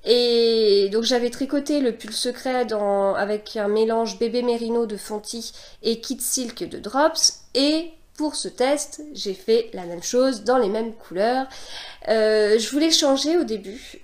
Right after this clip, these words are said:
et puis, euh, je me suis dit, en même temps, un gilet noir, euh, je sais que je, je le porterai énormément. Alors,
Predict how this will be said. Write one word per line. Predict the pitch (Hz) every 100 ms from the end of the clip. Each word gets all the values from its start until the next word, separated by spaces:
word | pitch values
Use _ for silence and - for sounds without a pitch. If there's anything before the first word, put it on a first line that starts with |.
| -
et | 240 240
puis, | - - 254 233
euh, | 226
je | 240
me | 233
suis | -
dit, | 214 285 -
en | 240
même | 233 226
temps, | - 220 285 - - - - - - - - - - _ - - - - - - 247
un | 254
gilet | 247 233 247
noir, | 240 247 262 254
euh, | 208 202 208 196 190 196 190
je | 196 226
sais | - 240
que | 233 233 214
je, | 196 208 202 208
je | 202 220
le | 208
porterai | 226 - 220 220 226
énormément. | - 240 233 208 202
Alors, | 208 196